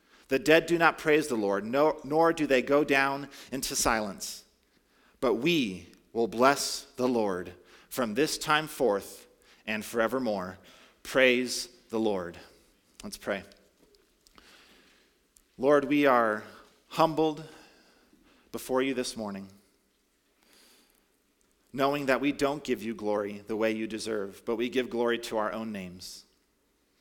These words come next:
We give glory to ourselves,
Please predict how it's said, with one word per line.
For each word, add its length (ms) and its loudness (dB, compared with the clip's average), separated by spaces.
We 120 -2
give 200 2
glory 540 4
to 180 -2
ourselves, 720 -2